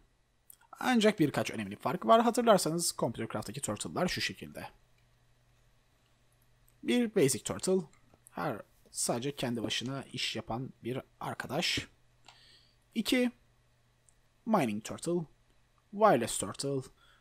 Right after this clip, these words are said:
Melee Turtle vesaire vesaire. Bunları eklediğiniz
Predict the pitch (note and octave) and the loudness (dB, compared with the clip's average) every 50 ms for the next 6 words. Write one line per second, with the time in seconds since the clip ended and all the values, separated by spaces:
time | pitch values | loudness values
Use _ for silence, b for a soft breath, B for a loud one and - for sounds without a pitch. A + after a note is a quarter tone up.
0 | _ _ - - D3+ C3+ A2+ G#2 A2 - - G#2 - - C3+ A#2+ A2+ - - B2+ | _ _ -8 -6 -2 -2 -2 -2 -4 -4 -8 -8 -6 -6 -6 -4 -2 -2 -2 -2
1 | B2+ C3 B2 A#2+ - B2 A#2 A2+ C#3 F3 E3+ F3+ E3 F3 D#3+ E3 - - - B2+ | -4 -4 -4 -4 -4 -4 -6 -6 -6 -6 -6 -4 -2 0 0 0 -2 -2 -4 -4
2 | A#2 A2+ A2 C3 D3+ - - - - - - | -4 -2 -2 -2 0 0 0 0 0 -2 -6